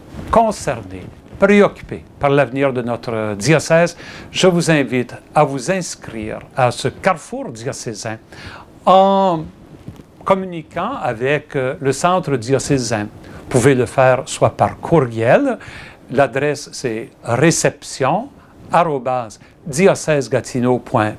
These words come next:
O R G, ou encore vous pouvez le faire par téléphone en appelant le huit un neuf trois deux huit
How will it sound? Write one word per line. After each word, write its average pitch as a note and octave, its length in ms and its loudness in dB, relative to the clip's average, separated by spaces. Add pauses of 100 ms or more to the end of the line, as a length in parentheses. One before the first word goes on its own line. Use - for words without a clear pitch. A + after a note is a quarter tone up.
O A#2+ 220 4
R G#2 180 2
G, C3+ 400 2 (640)
ou A3 140 8
encore F#3+ 340 2
vous F3+ 60 -4
pouvez B2+ 300 -6
le A#2+ 100 -4
faire A#2+ 260 -2
par - 300 0
téléphone D#3+ 720 0 (440)
en D3 460 4
appelant D3+ 380 0
le A#2 260 -6
huit A3+ 240 -4
un D3+ 160 2
neuf A#2+ 380 -2 (260)
trois D3 460 4
deux D3 220 -2
huit C#3 420 -4